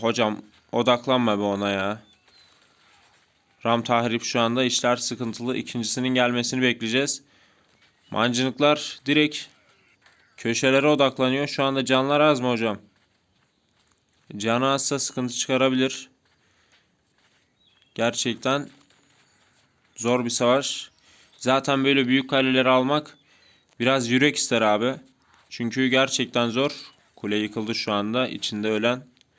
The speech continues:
bayağı eleman var. Aynen öyle hocam. Gördüğünüz gibi hepsi yerlerde.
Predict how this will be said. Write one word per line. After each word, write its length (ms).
bayağı 400
eleman 380
var. 480
Aynen 440
öyle 220
hocam. 320
Gördüğünüz 400
gibi 180
hepsi 280
yerlerde. 600